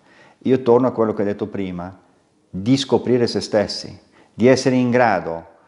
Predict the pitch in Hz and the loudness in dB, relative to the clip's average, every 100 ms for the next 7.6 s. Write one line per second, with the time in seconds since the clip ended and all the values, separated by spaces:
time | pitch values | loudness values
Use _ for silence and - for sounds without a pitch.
0 | _ _ - 98 104 107 117 113 117 120 | _ _ -10 -4 -4 -2 -2 0 0 0
1 | 110 98 - 127 131 131 107 98 95 101 | -2 -6 -2 2 2 0 -4 -2 0 0
2 | 107 - 101 - 120 107 90 82 80 - | 0 -4 -6 0 2 2 -2 -8 -10 -6
3 | 104 107 135 101 92 87 76 98 101 117 | 0 4 6 6 2 0 -2 -4 0 2
4 | 98 - - - _ 101 - 107 123 120 | 2 -2 -16 -20 _ -8 -6 -2 0 -2
5 | 101 98 101 101 95 120 101 - 95 98 | -2 -4 -2 -4 -2 0 0 -4 -6 -4
6 | 95 104 85 90 110 123 - _ _ - | 0 -2 -2 -6 -8 -12 -18 _ _ -4
7 | 104 131 160 - - - | 4 4 4 -4 -18 -20